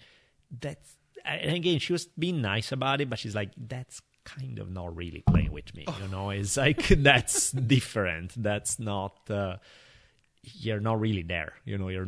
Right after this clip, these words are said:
not really paying attention. You're paying attention with a third of your brain," kind of message. And I was like,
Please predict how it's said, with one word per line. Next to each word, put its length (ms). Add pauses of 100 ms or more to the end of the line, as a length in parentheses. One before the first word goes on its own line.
not 120
really 260
paying 260
attention. 580
You're 140
paying 240
attention 480
with 180
a 40
third 340
of 160
your 120
brain," 480
kind 220
of 160
message. 560
And 160
I 40
was 120
like, 160